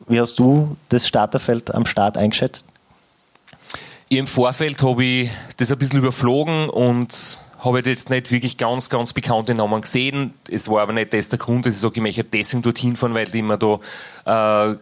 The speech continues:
Speaker 2: ganz gute Chancen ausrechne, sondern eben, wie gesagt, das war wirklich der Grund, weil ich's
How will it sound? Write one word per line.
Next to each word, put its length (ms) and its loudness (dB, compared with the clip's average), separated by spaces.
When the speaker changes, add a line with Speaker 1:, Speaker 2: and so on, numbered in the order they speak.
Speaker 2:
ganz 240 -2
gute 200 0
Chancen 420 2
ausrechne, 580 0
sondern 460 -2
eben, 220 0
wie 80 0
gesagt, 360 0
das 120 -6
war 100 0
wirklich 400 -2
der 80 -2
Grund, 260 2
weil 160 0
ich's 240 0